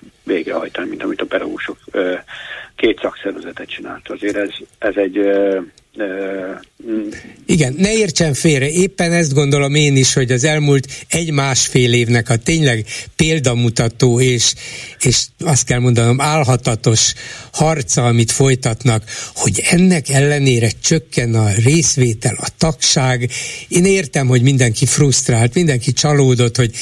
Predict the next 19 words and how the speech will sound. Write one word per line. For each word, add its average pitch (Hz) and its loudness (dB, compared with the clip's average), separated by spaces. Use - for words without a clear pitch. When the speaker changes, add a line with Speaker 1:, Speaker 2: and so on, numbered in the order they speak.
Speaker 2:
nem 170 2
sikerült, 123 2
nem 135 2
sikerült, 139 2
de 156 2
azt 175 0
várná 156 2
az 156 2
ember, 156 4
hát 139 0
akkor, 170 0
akkor 185 0
inkább 180 0
legyünk 170 4
többen, 120 2
akkor 156 0
mutassuk 156 2
meg, 123 4
akkor 127 2